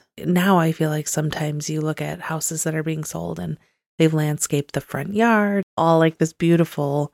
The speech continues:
work already planted trees and did the grass. And we were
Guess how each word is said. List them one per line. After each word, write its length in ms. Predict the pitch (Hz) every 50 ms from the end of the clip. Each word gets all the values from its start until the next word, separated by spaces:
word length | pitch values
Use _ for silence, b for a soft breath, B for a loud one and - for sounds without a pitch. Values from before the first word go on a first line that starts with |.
| _ -
work 280 | 143 160 156 151 - 156
already 300 | 151 147 147 147 151 147
planted 480 | - - 156 151 147 - 147 143 139
trees 640 | - - - 220 202 185 180 175 170 170 165 156 -
and 240 | 143 135 135 135 131
did 140 | - 143 139
the 60 | 147
grass. 520 | - - 143 143 143 139 139 143 - - -
And 180 | - 143 - b b b b -
we 100 | 160 156
were 140 | 151 147